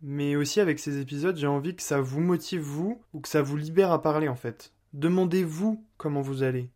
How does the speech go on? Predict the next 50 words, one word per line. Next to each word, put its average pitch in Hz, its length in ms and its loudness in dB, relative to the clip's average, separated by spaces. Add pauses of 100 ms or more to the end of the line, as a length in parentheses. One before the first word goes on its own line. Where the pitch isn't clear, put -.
(140)
comment 165 240 2
vous 156 160 2
allez 147 160 6
vraiment, 147 500 2 (140)
et 143 180 0
si 131 140 -6
vous 143 80 -6
voulez 143 160 0
pas 160 160 4
vous 156 140 -2
poser 139 240 0
la 135 100 4
question, 131 300 -6
ben, 117 480 2
c'est - 180 -10
moi 143 140 -2
qui 147 120 -8
vous 131 80 0
la 117 120 2
pose 165 240 2
en 113 80 -2
fait, 139 280 -6
donc 113 300 -8 (180)
comment 175 280 0
tu 143 160 -6
vas 127 160 2
toi - 240 -4
qui - 180 -10
m'écoutes ? - 560 -10 (180)
Et 143 60 -6
puis 151 180 -4
aussi, 175 220 -2
j'ai 202 80 2
envie 165 140 0
que 151 80 -8
vous 151 100 -2
parliez 185 380 0
de 160 100 -6
vous, 180 220 -6 (160)
parce - 180 -6
que 160 120 -4
contrairement 160 580 -2
à 165 60 0
ce - 100 -6
que 151 60 -4
vous 147 100 -4
pensez, 151 260 0
il 202 80 0
y 151 60 6
a - 240 0